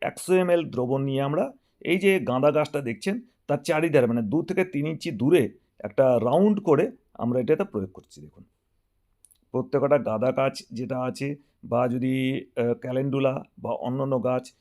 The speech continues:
বা যে কোনো ধরনের সিজন ফ্লাওয়ার, ডালিয়া, চন্দ্রমল্লিকা, সিজন ফ্লাওয়ার, যত ধরনের, আহ, আপনার যত ডায়ান্থাস, হলিহক বা স্যালভিয়া, যত ধরনের গাছ আছে,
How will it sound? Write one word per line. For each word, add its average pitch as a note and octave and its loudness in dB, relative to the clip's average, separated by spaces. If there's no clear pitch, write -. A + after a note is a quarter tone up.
বা C#3+ 6
যে G3 0
কোনো G#3 2
ধরনের F#3+ 2
সিজন C#3+ -2
ফ্লাওয়ার, A2 -2
ডালিয়া, A#2+ 0
চন্দ্রমল্লিকা, A#2 -2
সিজন G#2+ -8
ফ্লাওয়ার, B2 -2
যত G2+ -6
ধরনের, A2+ -4
আহ, G#2 -8
আপনার A2+ -4
যত G#2+ -6
ডায়ান্থাস, A2+ -4
হলিহক A#2 0
বা G#2+ -4
স্যালভিয়া, A#2 -2
যত C3 -4
ধরনের B2+ -2
গাছ G#2 -6
আছে, A#2 -6